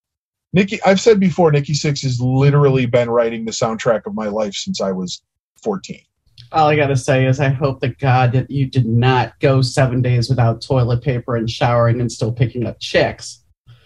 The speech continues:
Speaker 2: That's from
Speaker 1: No.
Speaker 2: his, that's from his
Speaker 1: Yeah,
Speaker 2: book.
Speaker 1: no, no, I remember. I remember.
Speaker 2: Yeah, I'm sure.
Speaker 1: No, no, no, no. I, I, I, I have, I have standards. Not
Speaker 2: <laughs>
Speaker 1: many, they're not high, but I have some.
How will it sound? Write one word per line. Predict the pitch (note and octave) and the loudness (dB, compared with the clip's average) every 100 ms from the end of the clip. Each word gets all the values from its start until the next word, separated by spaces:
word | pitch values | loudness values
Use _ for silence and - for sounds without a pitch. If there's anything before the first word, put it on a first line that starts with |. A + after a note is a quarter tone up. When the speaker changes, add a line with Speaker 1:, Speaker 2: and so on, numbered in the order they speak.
| _ _ _ _ | _ _ _ _
Speaker 2:
That's | G3 D3+ D#3 | 2 4 4
from | D3+ - | 4 6
Speaker 1:
No. | |
Speaker 2:
his, | - D3 - | 6 4 4
that's | G3 G3 | 4 4
from | G#3 G3+ | 2 4
his | F3 F#3+ | 4 4
Speaker 1:
Yeah, | A3 - | 6 6
Speaker 2:
book. | |
Speaker 1:
no, | D4+ | 6
no, | D#4 D4+ | 6 6
I | C#4+ | 4
remember. | E4 F4+ F4 D4+ D#4+ F4 E4 | 2 2 2 2 0 -2 -2
I | |
remember. | E4+ G#3+ | 2 4
Speaker 2:
Yeah, | D#3+ | 4
I'm | E3+ | 2
sure. | - - F3 C3 B2+ - _ _ _ _ _ _ _ _ _ _ - | 0 -4 -2 -2 -4 -8 _ _ _ _ _ _ _ _ _ _ -10
Speaker 1:
No, | G#3+ B3+ B3 B3 B3 B3 A#3+ A3+ G3+ G3 | -4 0 2 4 2 0 -2 -2 -2 0
no, | A#3 C4 | 2 6
no, | A3 G3 F#3 _ _ - | 6 4 -2 _ _ -4
no. | G3 F3+ E3+ | 0 0 0
I, | F3 F#3+ F3+ | 0 0 2
I, | G3+ F#3+ G#3 | 2 2 4
I, | A3 G#3 A#3+ | 4 4 4
I | A#3 | 4
have, | A#3 A3+ G#3+ | 4 2 2
I | G#3+ | 4
have | A3+ A3 | 4 2
standards. | - F3+ A#2+ G2 - - _ B3 | 2 -2 -2 -8 -16 -20 _ 2
Not | A3+ G#3 G3+ | 4 6 6
Speaker 2:
<laughs> | |
Speaker 1:
many, | G#3+ D3 A#2+ C3 - - - G3+ | 6 4 0 -6 -8 -18 0 2
they're | |
not | A3 G3 E3 | 4 2 2
high, | E3+ F#3+ E3+ B2+ | 0 2 4 2
but | C3 D#3 | 0 2
I | |
have | D#3 D#3+ C#3 | 4 4 2
some. | C#3 - | -6 -8